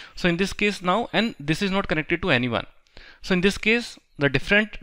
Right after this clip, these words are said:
connected component will be three, right? So this is what we need to identify. Now, if you see that in our last question, we solved a question that check whether a undirected graph is connected or not.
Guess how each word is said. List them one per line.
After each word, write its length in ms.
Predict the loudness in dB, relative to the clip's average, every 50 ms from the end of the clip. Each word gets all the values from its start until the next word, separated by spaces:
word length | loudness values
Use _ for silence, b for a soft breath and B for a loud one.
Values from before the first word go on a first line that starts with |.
| 0
connected 340 | 0 2 2 2 0 -2 -2
component 400 | -2 -2 -2 0 0 0 0 0
will 140 | 0 -2 0
be 240 | 0 -2 -2 -2 -6 -12 -12 -4 -2
three, 280 | 0 0 0 -2 -4 -14 _ _ _ _ _ _ _ _ _ _ _ _ -20 _ _ _ _ _ _ _ _ _ _ -20 -20 -20 -20 -20 _ _ -10 -2
right? 260 | 2 4 4 4 2 -4 B B B B B B B
So 100 | B 2
this 200 | 4 4 4 4
is 120 | 4 4
what 200 | 6 4 4 4
we 100 | 2 0
need 240 | 2 2 2 2 0
to 220 | -4 -4 -4 -4 -6 0 0
identify. 460 | 0 0 0 -4 -4 -6 -4 -4 -4 -4 -6 -18 -20 -20 B B B B B B B B B B B B
Now, 420 | 4 6 6 6 6 4 0 -4 -10 -20 -20 -20 -20 -16 _ -8
if 160 | -6 -4 -2
you 120 | -2 -2
see 340 | 0 2 2 2 2 2 -2 2
that 200 | 2 2 2 2
in 140 | 0 2 2
our 120 | 2 4
last 280 | 4 4 4 4 4 0
question, 320 | -4 -2 -2 -2 -2 -2
we 80 | -4 -4
solved 280 | -2 0 0 0 0
a 60 | 0
question 480 | -2 -2 -4 -4 -2 -2 -2 -4 -4 -10 B B B B B B B 0
that 240 | 0 0 0 0
check 280 | 2 4 4 4 4 4
whether 200 | 4 4 4 6
a 160 | 4 2 2 0
undirected 500 | 0 2 4 4 4 4 2 0 0 2
graph 320 | 4 4 4 2 2 0
is 220 | -4 -4 -4 -6
connected 460 | -6 -2 0 0 0 0 0 -2 -4 -2
or 140 | -2 -2 -2
not. 240 | -2 -4 -6 -8